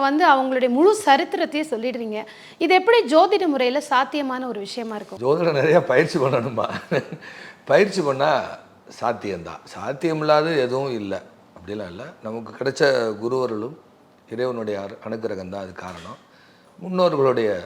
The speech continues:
Speaker 2: அனுக்கிரகம் தான் காரணம். அது இருந்துச்சுன்னா, முறையா ஜோதிடம் கற்றுக்கொண்டால், அதே வேலையா இருந்தா எல்லாரும் சொல்ல முடியும். இது நான் தான் சொல்ல முடியும் அப்படிலாம் இல்லை. ஏற்கனவே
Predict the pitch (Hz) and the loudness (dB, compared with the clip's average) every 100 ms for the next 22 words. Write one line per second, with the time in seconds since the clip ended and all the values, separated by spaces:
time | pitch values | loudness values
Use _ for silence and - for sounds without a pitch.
0 | - - 107 110 104 92 87 95 - 80 | -14 -14 -8 -6 -6 -6 -10 -12 -10 -14
1 | 78 76 _ _ _ 131 143 147 160 175 | -14 -18 _ _ _ 0 2 2 0 -4
2 | 160 147 190 - - _ - 123 127 147 | -4 -6 -6 -10 -20 _ -20 -2 2 6
3 | 180 170 127 135 143 127 113 - 117 107 | 6 4 2 0 0 -2 -6 -6 -8 -8
4 | 92 85 82 _ _ _ _ _ _ _ | -8 -10 -12 _ _ _ _ _ _ _
5 | _ - 117 156 175 143 147 143 139 117 | _ -4 2 4 4 4 4 4 0 0
6 | 113 127 123 147 - 107 107 123 143 123 | 0 0 2 2 2 -2 2 0 0 -4
7 | 104 98 85 82 - 98 92 113 139 147 | -6 -6 -10 -14 -14 -10 -6 -4 -2 0
8 | 165 139 135 139 131 131 127 113 113 120 | 0 0 -2 -2 -2 -2 -2 -2 -4 -2
9 | 117 101 98 101 131 | -2 -2 -4 -4 -4